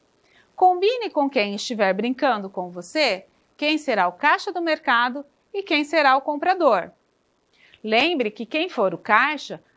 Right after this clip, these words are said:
vai ter que anotar os preços e fazer a soma, contar o total. Se vocês forem o caixa do mercado, eu vou dar uma dica. Peguem o papel, anotem o valor de cada produto e vocês podem usar como estratégia para contar,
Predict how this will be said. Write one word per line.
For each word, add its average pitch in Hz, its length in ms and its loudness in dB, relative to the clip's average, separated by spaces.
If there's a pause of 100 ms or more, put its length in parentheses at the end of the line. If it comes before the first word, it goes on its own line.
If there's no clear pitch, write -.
(140)
vai 190 160 -6
ter 190 180 -2
que 233 120 -4
anotar 254 580 0
os - 160 -12
preços 254 680 -2 (280)
e 170 100 -8
fazer 185 420 -2
a 208 80 2
soma, 254 520 0
contar 196 500 -4
o 175 40 -12
total. 220 600 0 (420)
Se 427 220 -2
vocês 427 560 -2
forem 202 340 0
o 175 60 -8
caixa 170 420 -4
do 170 80 -10
mercado, 160 680 -2 (200)
eu 240 140 -2
vou 247 220 -4
dar 226 240 0
uma 262 200 -4
dica. 190 500 -6 (420)
Peguem 208 400 -2
o 165 40 -8
papel, 196 600 -2 (260)
anotem 262 580 2
o 214 60 -8
valor 196 320 -2
de 180 140 -14
cada 190 240 -6
produto 233 580 -6
e 277 80 -4
vocês 320 360 -2
podem 214 400 2
usar 190 300 -4
como 202 200 -4
estratégia 170 640 -8
para 160 160 -12
contar, 196 520 -2